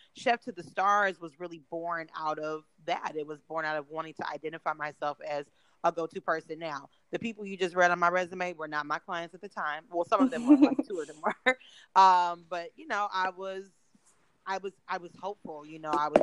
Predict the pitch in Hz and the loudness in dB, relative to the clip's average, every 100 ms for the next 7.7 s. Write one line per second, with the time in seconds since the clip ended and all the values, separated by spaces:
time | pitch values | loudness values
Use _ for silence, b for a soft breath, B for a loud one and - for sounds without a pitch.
0 | - 170 156 156 156 151 - 160 147 - | 4 -6 -10 -12 -12 -14 -10 -4 -4 -6
1 | - 156 151 - 156 151 160 170 - 156 | -6 -4 -4 -6 -8 0 2 2 -2 -2
2 | 139 135 135 139 143 156 156 160 156 147 | -2 -4 -8 -8 -8 -10 -12 -6 -4 -4
3 | 135 131 151 156 - 139 135 127 - b | -6 -4 -4 -4 -14 -20 -20 -20 -20 b
4 | b - 160 160 143 143 147 143 - 143 | b -8 -2 -2 -2 -6 -6 -6 -10 -4
5 | 165 147 185 170 156 151 143 135 127 170 | -4 -2 -4 -6 -4 -2 -2 -2 2 2
6 | 139 131 123 131 135 151 139 131 127 135 | 2 -8 -4 -2 2 2 2 -2 -8 -10
7 | - - - - 165 147 | -12 -12 -12 0 6 6